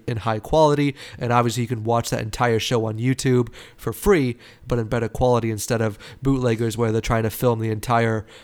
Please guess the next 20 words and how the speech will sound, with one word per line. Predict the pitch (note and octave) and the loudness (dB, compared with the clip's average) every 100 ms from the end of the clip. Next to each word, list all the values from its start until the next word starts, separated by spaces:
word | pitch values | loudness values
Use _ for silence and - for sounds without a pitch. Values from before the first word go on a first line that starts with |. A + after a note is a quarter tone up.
| - _ | -20 _
thing | - C#3 C3 A#2 | -2 2 2 0
in | D#3+ C#3+ | 0 2
a | A#2+ | 2
crowd | - - C#3 C#3 A2 A2 G#2+ - - _ _ _ _ | 0 0 2 4 4 2 -2 -8 -20 _ _ _ _
with | B2+ | -4
live | A#2+ B2 A#2+ | 2 2 2
music | A#2 A#2 A#2 A#2 | 2 0 0 0
on | A#2 | 0
their | A2+ A2+ | 0 0
iPhone. | A2 G#2 A#2+ A#2 A2 - | 0 -2 -6 -8 -10 -4
Like, | B2 A#2 | -2 0
iPhones | - B2 C3 A#2+ | 0 0 2 -2
are | A#2 | -2
good | G#2+ D3+ C3+ | 0 -2 0
now, | C#3+ C3+ | -2 -2
but | - B2 | -4 -2
not | A#2+ A2+ | -2 0
that | A2 G#2+ | -2 -4
good. | B2 - - - - | -6 -8 -10 -18 -6
So | - C3+ | 2 4